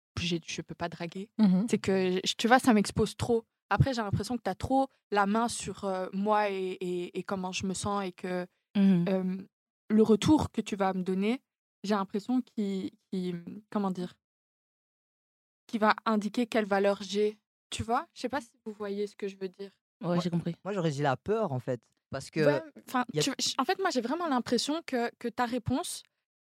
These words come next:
Speaker 1: va jouer un rôle dans la façon dont je me perçois et, et, et le degré de confiance en moi que j'ai. Et c'est pour ça que j'aime pas trop donner cette carte aux gens.
Speaker 3: Ouais, ouais, je comprends,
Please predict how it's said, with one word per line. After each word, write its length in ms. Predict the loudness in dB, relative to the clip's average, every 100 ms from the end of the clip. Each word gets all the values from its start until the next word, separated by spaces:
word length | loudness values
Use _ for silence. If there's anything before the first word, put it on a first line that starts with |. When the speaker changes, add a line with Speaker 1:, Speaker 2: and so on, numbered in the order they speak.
| -8
Speaker 1:
va 400 | 4 8 8 6 0 _ _ _ _ _ 0
jouer 300 | 4 6 6
un 120 | 8 6
rôle 400 | 8 8 8 2 _ -6
dans 300 | 4 6 6
la 220 | 6 6 6
façon 320 | 2 2 2
dont 160 | 4 4
je 100 | 4
me 100 | 4
perçois 500 | 4 0 2 4 6
et, 220 | 4 2 0
et, 340 | 2 2 -2 -4
et 320 | -2 0 0
le 160 | 0
degré 340 | 2 0 0 -2
de 60 |
confiance 500 | -2 -6 -4 -6 -6 -4
en 120 | -2
moi 220 | 2 2
que 180 | 0 -2
j'ai. 240 | 0 0 -2
Et 40 |
c'est 120 | -4 -8
pour 120 | -6
ça 120 | -4
que 80 | -2
j'aime 180 | -4 -2
pas 240 | 4 4
trop 300 | 2 0 2
donner 260 | 4 4 4
cette 260 | 2 -2
carte 300 | 2 0 4 4
aux 60 |
gens. 200 | 4 4
Speaker 3:
Ouais, 180 | 0 -4 _ _ -2
ouais, 120 | -2
je 80 | 0
comprends, 300 | 0 0